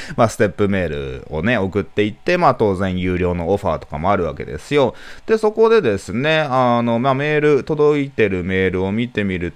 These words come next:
と、大体ね、開封率がね、やっぱり六十パー、低くても五十パー、六十パーとかあるわけですよ。で、クリック率とかもやっぱり十パーセント以上あったりして、まあ、そのね、数字がどうなんだと、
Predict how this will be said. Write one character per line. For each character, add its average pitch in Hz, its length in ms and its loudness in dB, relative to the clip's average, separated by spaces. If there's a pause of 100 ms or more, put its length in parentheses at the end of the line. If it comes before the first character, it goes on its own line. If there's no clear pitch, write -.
と、 160 440 4
大 196 280 0
体 202 260 2
ね、 185 160 0
開 208 320 -2
封 214 240 0
率 101 260 0
が 87 160 0
ね、 98 380 -2
や 135 80 -2
っ 165 40 -6
ぱ 160 100 0
り 127 60 -2
六 135 220 0
十 175 140 -2
パ 151 580 2
ー、 - 40 -20 (120)
低 156 80 -8
く - 100 -12
て 113 120 0
も 87 120 -6
五 90 160 0
十 104 100 -4
パ 127 260 2
ー、 101 40 4
六 90 220 -2
十 110 140 -4
パ 131 260 2
ー - 20 -4
と 87 100 -4
か 82 140 -2
あ 82 60 0
る 76 80 -2
わ 76 80 -4
け 65 80 -8
で 67 140 -6
す - 160 -8
よ。 69 180 -4 (440)
で、 165 400 4 (180)
ク 165 80 -2
リ 175 80 0
ッ 196 40 -10
ク 190 120 -2
率 151 200 0
と 95 80 0
か 82 100 0
も 80 140 -6
や 85 60 -2
っ - 20 -12
ぱ 92 100 -2
り 82 60 -2
十 95 200 -4 (140)
パ 139 240 2
ー - 40 2
セ 143 160 0
ン 143 100 -4
ト 147 140 2
以 135 100 -2
上 82 240 0
あ 80 60 0
っ 76 120 -8
た 67 100 -8
り 67 100 -8
し - 160 -12
て、 90 280 0 (260)
ま 156 60 0
あ、 - 20 -2
そ 180 120 -2
の 180 120 2
ね、 185 120 0
数 165 260 0
字 156 120 -2
が 151 100 4
ど 156 200 2
う - 20 -2
な 110 120 0
ん 90 100 -4
だ 78 120 -4
と、 64 180 -8